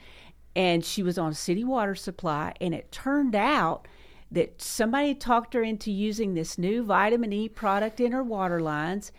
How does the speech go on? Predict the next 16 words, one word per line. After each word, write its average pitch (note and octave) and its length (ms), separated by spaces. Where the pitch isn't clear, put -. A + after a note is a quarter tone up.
She - 280
kinda G#3 340
had G#3+ 180
an G3+ 100
old G#3 260
school C4+ 340
house A#3 440
where G#3+ 120
her F#3+ 180
medicator G3+ 600
bucket G3+ 360
was F3 180
out F#3 260
in A3+ 120
the A#3 80
barn. E3+ 480